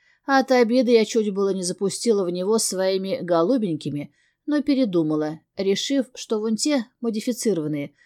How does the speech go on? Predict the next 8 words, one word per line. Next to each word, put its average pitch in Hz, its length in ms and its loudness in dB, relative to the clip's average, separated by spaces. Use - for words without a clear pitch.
в 240 120 -2
отдалении 208 640 4
наседавшие 190 800 -2
на 208 140 0
отмахивающегося 190 1500 0
от 180 280 -4
них 180 320 -6
салмеха, 185 800 -2